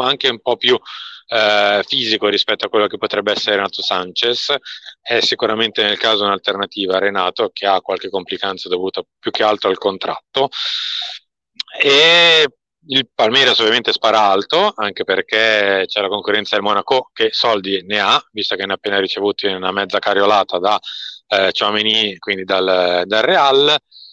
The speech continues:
Però il Milan ha chiesto informazioni. Se il prezzo si abbassa verso i venti, venticinque, il Milan può anche mettersi seduto e,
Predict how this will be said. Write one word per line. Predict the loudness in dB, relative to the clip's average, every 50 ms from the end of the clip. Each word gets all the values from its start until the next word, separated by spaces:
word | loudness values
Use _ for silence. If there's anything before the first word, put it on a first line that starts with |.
| -20 -20 _ _ _ _ _ _ _
Però | 2 4 4 4
il | 4 4
Milan | 2 2 2 2 2 2
ha | 2 2 4 4 4 4 4 2 2 0 2
chiesto | 2 0 0 0 -2 -6
informazioni. | -6 0 0 0 2 2 0 -2 -2 -2 2 2 2 2 2 -2 -6 -12 -14 -16 _
Se | -18 -16 -14 -12 -12 -8 -2 2 2 4 4 4 4 4 4 2 2
il | 0 -2
prezzo | _ -2 -2 0 -2 -2 -4
si | -4 -2 -2
abbassa | -2 0 0 0 0 0 0 0
verso | 0 0 0 -2 -4 -2
i | -2
venti, | 0 -2 -2 -2 -2 -2
venticinque, | -2 -2 -4 -4 -8 -10 -4 -2 0 0 0 -2 -4 -4 -4 0 0 2 4 4 4 4 4 2 2 0 -2 -4 _ -20 -20 -20 -20 -20 -20 _ _
il | -4 -4 0
Milan | 2 2 2 2 0 0
può | 0 0 0
anche | 0 0 -2 0
mettersi | 0 0 0 0 -2 -6 -6 -4 -2
seduto | -2 0 2 2 0 0 2 2 4 4
e, | 4 4 2 2 0 -2 -4 -4 -6